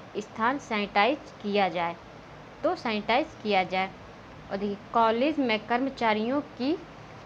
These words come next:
rotation में duty लगाई जाए, Rotation में duty भी लगाई जाए, ये कहा गया है। आपने guideline देख ली है,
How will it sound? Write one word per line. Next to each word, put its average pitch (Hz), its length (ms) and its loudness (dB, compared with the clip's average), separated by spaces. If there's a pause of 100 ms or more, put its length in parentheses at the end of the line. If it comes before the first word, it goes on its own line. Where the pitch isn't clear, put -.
rotation 233 540 2
में 285 400 4
duty 220 300 0
लगाई 175 360 4
जाए, 170 300 0
Rotation 202 400 -2
में 262 220 0
duty 208 300 0
भी 294 200 0 (260)
लगाई 196 340 2
जाए, 254 280 2
ये 226 180 0
कहा 180 280 -4
गया 185 200 -2
है। 190 100 -4 (920)
आपने 220 280 4
guideline 220 500 0
देख 196 240 -2
ली 190 120 -4
है, 185 120 -2